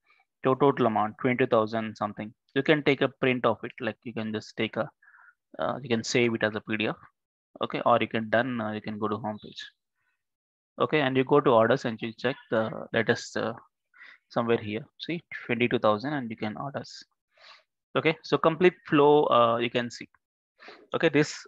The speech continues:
uh, application we develop even somewhat more because, uh, here actually the update product option was not there. Once your upload is final, but I want to make the update option also. If your admin page,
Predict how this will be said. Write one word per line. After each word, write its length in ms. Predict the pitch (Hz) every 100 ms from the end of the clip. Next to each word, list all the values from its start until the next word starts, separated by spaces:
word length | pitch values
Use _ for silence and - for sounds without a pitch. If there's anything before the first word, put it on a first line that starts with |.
| -
uh, 200 | 120 117
application 560 | 117 - 127 123 127 120
we 120 | 123
develop 320 | 107 107 147
even 280 | 170 180 180
somewhat 400 | - 135 135 135 -
more 240 | 123 117 -
because, 320 | - 123 - - - - _
uh, 160 | 92 123
here 260 | 127 160 156
actually 460 | 139 - 143 147
the 160 | 143 139
update 460 | 131 120 123 156 -
product 320 | 147 135 -
option 340 | 120 - 139 135
was 200 | 120 113
not 240 | 107 104
there. 160 | 143 165
Once 240 | 156 131 -
your 100 | 135
upload 260 | - 143 139
is 120 | 135
final, 340 | - 104 123 196 _ - - _
but 140 | 135 120
I 100 | 123 127
want 260 | 131 143 147
to 80 |
make 360 | 139 131 139 123
the 120 | 127 -
update 480 | 113 - 139 131
option 320 | 120 113 - 117
also. 400 | 110 104 - 98
If 220 | 131 -
your 100 | 120
admin 380 | 113 113 123 120
page, 260 | 120 117